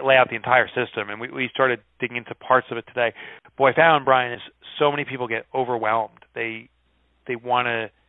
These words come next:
do everything, but it's like saying, "Okay, I'm gonna start running a marathon. I'm gonna run twenty-six miles today," and it gives you a heart attack, or you just say, "No way can I pull this off," and we, and we resort, resort back to the way we used to do things. So instead, as a departing thought,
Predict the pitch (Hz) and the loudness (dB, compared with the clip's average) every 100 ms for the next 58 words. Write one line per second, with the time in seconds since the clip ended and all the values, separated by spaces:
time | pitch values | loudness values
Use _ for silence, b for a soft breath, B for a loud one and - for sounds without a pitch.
0 | _ _ _ 139 135 170 160 123 120 113 | _ _ _ 4 6 6 2 -2 -2 0
1 | 123 - 127 - 127 120 120 123 117 110 | 0 2 0 2 0 0 -4 -4 -2 0
2 | 110 110 120 117 120 113 113 113 117 107 | -2 -6 -8 -4 -2 -2 -4 -4 -4 -4
3 | 107 104 110 110 110 107 - 117 - - | -6 -6 -12 -12 -10 -12 -10 -12 -12 -12
4 | - 101 98 - 110 107 101 98 b b | -8 -8 -8 -10 -4 -4 -4 -8 b b
5 | b - 110 104 104 - 120 101 104 87 | b -8 -6 -6 -4 -2 -2 -2 -8 -6
6 | - 147 139 120 110 104 - 180 135 B | -2 -2 -2 0 0 0 2 4 4 B
7 | B B 143 127 113 - 120 107 107 123 | B B -10 -8 -8 -4 0 -2 -2 -12
8 | 131 127 120 110 107 117 113 113 113 - | -4 -2 -2 -4 -8 -8 -8 0 0 0
9 | 113 - 127 113 110 110 110 - 127 131 | -12 -14 -14 -14 -12 -14 -14 -4 0 0
10 | - _ _ _ - 127 135 160 - 120 | -4 _ _ _ -10 -2 2 2 4 2
11 | 117 - - 113 110 107 113 143 - 110 | 2 -6 -8 -4 -4 -6 -8 -8 -8 -12
12 | 104 104 110 _ _ B B B B B | -12 -14 -18 _ _ B B B B B
13 | B B - 156 143 139 147 147 - - | B B 0 4 6 4 0 -12 -14 2
14 | 170 156 131 127 123 120 120 - 131 120 | 4 6 4 2 -4 -6 -8 0 2 2
15 | - 135 123 | 0 4 4